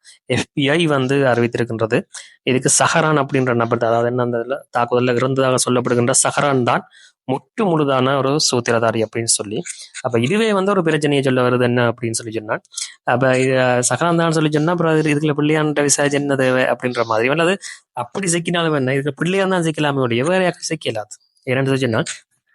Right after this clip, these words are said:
முக்கியமான சூத்திரதாரி வந்துட்டார். அப்ப அதுக்கப்புறம் என்ன, உதவி செஞ்சாக்கன்ற வகையில யாரை பிடிக்கலாம்னு தான் பிள்ளையான தான் பிடிக்கலாம், அல்லது பிள்ளையான வேற சில ஆக்களை தான் பிடிக்கலாமே ஒழிய மிகப்பெரிய புள்ளிகளை பிடிக்கலாம்னு இல்ல.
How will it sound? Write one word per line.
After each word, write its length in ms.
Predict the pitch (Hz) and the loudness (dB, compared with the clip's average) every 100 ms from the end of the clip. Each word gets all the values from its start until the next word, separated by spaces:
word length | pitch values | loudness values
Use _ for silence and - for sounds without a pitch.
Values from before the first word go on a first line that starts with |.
| _ _ _ _ | _ _ _ _
முக்கியமான 440 | 143 135 190 196 190 | -2 0 0 0 0
சூத்திரதாரி 440 | 180 175 180 175 170 | 0 0 2 2 2
வந்துட்டார். 480 | 175 151 - 113 151 | 2 0 -2 -2 -4
அப்ப 200 | - 143 | -2 0
அதுக்கப்புறம் 340 | 135 160 165 160 | 2 2 0 0
என்ன, 100 | 139 | 0
உதவி 260 | 143 190 180 | 2 2 2
செஞ்சாக்கன்ற 520 | 175 165 156 160 151 | 0 0 0 0 2
வகையில 420 | 139 139 127 117 - - - _ | 0 0 0 0 -4 -14 -20 _
யாரை 240 | 139 175 | 0 2
பிடிக்கலாம்னு 420 | 160 156 151 143 135 | 0 0 0 0 0
தான் 160 | 143 147 | 0 0
பிள்ளையான 300 | 190 180 160 | -2 0 0
தான் 180 | 156 151 | -2 -4
பிடிக்கலாம், 220 | 135 113 | -6 -6
அல்லது 280 | 117 139 151 | -2 0 2
பிள்ளையான 280 | 160 151 160 | 2 2 2
வேற 200 | 160 160 | 2 2
சில 200 | 156 151 | 2 0
ஆக்களை 220 | 143 135 | 2 0
தான் 120 | 143 139 | 0 -2
பிடிக்கலாமே 320 | 139 135 123 | -2 0 0
ஒழிய 380 | 123 117 110 123 _ - - | -2 -2 -6 -8 _ -20 -6
மிகப்பெரிய 540 | 131 139 180 180 180 165 | 0 0 0 0 2 2
புள்ளிகளை 340 | 160 165 160 | 2 0 -2
பிடிக்கலாம்னு 480 | - - 143 131 143 | -4 -2 0 2 2
இல்ல. 340 | 196 175 117 | 0 -2 -4